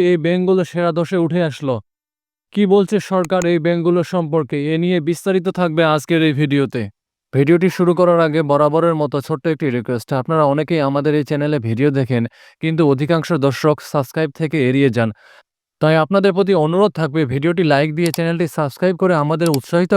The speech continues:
করুন পরবর্তী ভিডিও বানাতে। দেশের দশটি বেসরকারি বাণিজ্যিক ব্যাংক এবং দুইটি আর্থিক প্রতিষ্ঠান টেকসই আর্থিক প্রতিষ্ঠান হিসেবে স্বীকৃতি পেয়েছে। প্রতিষ্ঠানগুলোর পরিবেশ বান্ধব এবং সামাজিকভাবে দায়িত্বশীল ব্যাংকিং কার্যক্রম বিবেচনায় এই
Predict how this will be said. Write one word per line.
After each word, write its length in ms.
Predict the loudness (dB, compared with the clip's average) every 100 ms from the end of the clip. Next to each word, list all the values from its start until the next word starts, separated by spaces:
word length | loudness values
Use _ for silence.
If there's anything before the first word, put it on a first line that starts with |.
| 2
করুন 180 | 2 2 2
পরবর্তী 380 | 2 2 0 0 2
ভিডিও 200 | 2 2
বানাতে। 300 | 2 0 -4 -8 -12 -18 -18 -18 -6 0
দেশের 260 | 2 4 4 2
দশটি 220 | 2 0 2
বেসরকারি 440 | 0 -2 0 0 0
বাণিজ্যিক 440 | 0 0 0 -2 0
ব্যাংক 180 | 0 0 -2
এবং 140 | 0 0 2
দুইটি 200 | 0 0 -2
আর্থিক 220 | -2 -4 -4
প্রতিষ্ঠান 400 | -2 -2 -2 -2 0
টেকসই 320 | -2 0 2 2
আর্থিক 240 | 0 -4 -6
প্রতিষ্ঠান 380 | -4 -4 -2 -4 -2
হিসেবে 240 | -2 -4 -4
স্বীকৃতি 360 | -4 -2 0 0
পেয়েছে। 340 | 2 0 -2 -6 -8 _ _ _ _ _ -4
প্রতিষ্ঠানগুলোর 640 | 0 0 0 2 4 4 2
পরিবেশ 280 | 2 2 0 0
বান্ধব 300 | -2 -2 -2 -2
এবং 120 | -2 -4 -4
সামাজিকভাবে 560 | -4 -2 -2 -2 0 0 0
দায়িত্বশীল 460 | 0 0 0 0 0
ব্যাংকিং 280 | -2 -2 -2 -2
কার্যক্রম 380 | -2 -4 -2 0
বিবেচনায় 520 | 2 2 0 0 -2 -6 _ _ _
এই 120 | -4